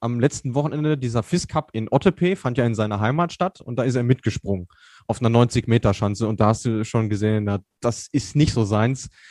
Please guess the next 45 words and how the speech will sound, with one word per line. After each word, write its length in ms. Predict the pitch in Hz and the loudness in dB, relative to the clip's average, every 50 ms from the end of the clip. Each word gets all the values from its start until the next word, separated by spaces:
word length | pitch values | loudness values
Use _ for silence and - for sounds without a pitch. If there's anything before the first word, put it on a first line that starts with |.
| - - - - - _ _ _ - | -20 -20 -20 -20 -20 _ _ _ 2
Dementsprechend 480 | 123 131 131 - - 131 139 135 139 | 2 2 2 4 4 4 4 6 6
ist 100 | 143 117 | 4 6
er 80 | 131 127 | 6 6
da 120 | 120 120 | 4 4
auch 160 | 90 120 - - | 2 2 2 2
hinter 280 | 135 127 135 123 - | 2 4 2 2 2
einigen 380 | 113 127 135 135 123 127 127 117 | 2 2 2 0 0 0 -2 -2
Athleten 520 | 113 - 120 123 127 - 135 127 123 123 | -2 0 2 0 2 2 0 -2 -2 0
geblieben, 460 | 117 120 107 - 120 123 127 123 113 | 0 0 2 2 2 2 2 0 -2
die 400 | 107 113 113 110 110 110 110 104 - - - _ _ _ _ _ _ - | -4 -2 -2 0 0 2 0 0 -2 -6 -10 _ _ _ _ _ _ -14
ja 320 | 101 101 107 113 113 120 | -10 -4 0 0 2 2
nicht 540 | 135 135 135 127 131 131 135 139 - - - | 2 0 -2 -2 -2 -2 -2 -2 -4 -2 0
ganz 180 | 135 139 143 | 0 0 2
so 100 | - 120 | 2 0
klangvolle 520 | - - 113 110 120 113 - 120 110 110 104 | 0 0 0 0 0 0 0 0 0 0 0
Namen 340 | 104 98 101 110 117 107 104 | -2 -2 -2 -2 -2 -2 -2
haben 260 | 110 117 123 127 123 | -2 -2 -2 -4 -6
und 160 | - 117 107 | -10 -10 -10
zum 100 | - 107 | -6 -4
Beispiel 280 | 107 113 117 - - 101 | -2 -2 -2 -2 -4 -4
auch 200 | 78 82 113 - | -4 -2 0 0
hinter 220 | 123 107 127 101 | 2 2 2 2
einem 220 | 78 110 110 107 101 | 0 0 -2 0 2
Landsmann, 460 | 107 120 123 - - 110 110 110 98 | 2 2 2 0 -2 -2 -2 0 0
der 160 | 110 101 - | 0 0 0
eigentlich 320 | - 117 113 110 107 - - | 0 -2 -2 -4 -6 -2 0
gar 160 | 113 107 110 | 0 0 0
nicht 160 | 110 92 107 | 0 -2 0
mehr 100 | 107 107 | 0 0
de 100 | - 107 | 0 2
facto 360 | - - 104 - - 110 98 | 2 2 2 2 2 2 2
springt, 480 | - - - 110 123 151 170 - - - | 2 2 4 4 4 4 2 -2 -2 -2
also 180 | 107 95 101 | 0 0 0
der 200 | 90 - 104 101 | 0 0 0 0
sich 160 | 104 107 101 - | 0 -2 -4 -4
das 160 | 113 104 - | -6 -4 -4
einfach 280 | 110 104 101 104 95 | -6 -6 -6 -6 -4
nur 160 | 107 110 110 107 | -2 -2 0 2
mal 220 | 107 101 101 98 | 2 2 0 0
so 120 | - 107 | 0 0
als 180 | 98 101 - - | 0 0 2 4
Gaudi 320 | 110 120 123 120 120 110 | 6 6 6 6 4 0
quasi 340 | - - 113 110 107 101 101 | -2 0 0 0 -2 -2 -4
gegeben 400 | 101 104 95 - 107 104 113 107 123 | -6 -8 -6 -4 -4 -6 -4 -4 -4
hat. 140 | 131 - | -6 -6